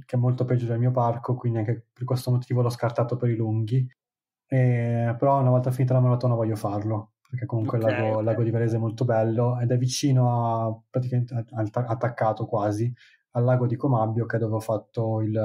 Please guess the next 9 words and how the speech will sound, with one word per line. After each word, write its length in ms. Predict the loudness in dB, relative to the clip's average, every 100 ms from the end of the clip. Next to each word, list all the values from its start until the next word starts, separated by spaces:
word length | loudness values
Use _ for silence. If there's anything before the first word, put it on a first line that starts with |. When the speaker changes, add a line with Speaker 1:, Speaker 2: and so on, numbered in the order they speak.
| 0
Speaker 1:
lunghissimo 1080 | -2 -2 -2 -4 -4 -4 -4 -4 -8 -10 -16 -8
un 120 | -6
paio 180 | -4 -6
di 60 |
settimane 380 | -6 -8 -6 -6
fa, 240 | -6 -10 -10 _ _
che 200 | -2 0
è 80 | 0
zona, 920 | 0 0 0 0 2 2 2 0 -2